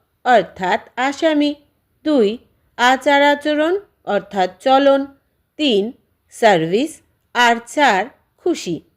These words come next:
বাপ দাদা এই চারটি বিষয় দেখে বলে দেন যে এর চার্ট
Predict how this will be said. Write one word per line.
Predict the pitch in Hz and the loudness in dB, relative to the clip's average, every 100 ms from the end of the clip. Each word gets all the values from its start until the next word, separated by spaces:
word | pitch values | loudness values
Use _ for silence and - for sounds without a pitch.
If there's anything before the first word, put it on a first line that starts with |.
| _ _ _ _ _ | _ _ _ _ _
বাপ | 226 262 285 262 | 0 2 4 0
দাদা | 254 302 294 330 - | 0 0 0 0 0
এই | 233 214 | -2 -4
চারটি | 254 240 240 - 269 | -2 -2 -4 -8 -8
বিষয় | 254 240 262 247 | -8 -4 -2 -2
দেখে | 240 240 277 302 | -2 -4 -2 -2
বলে | 269 196 175 | 2 2 2
দেন | 165 180 262 - _ _ - | 0 -4 -6 -12 _ _ -6
যে | 254 269 277 | 0 0 2
এর | 254 247 233 | 0 0 -4
চার্ট | 240 214 | -2 0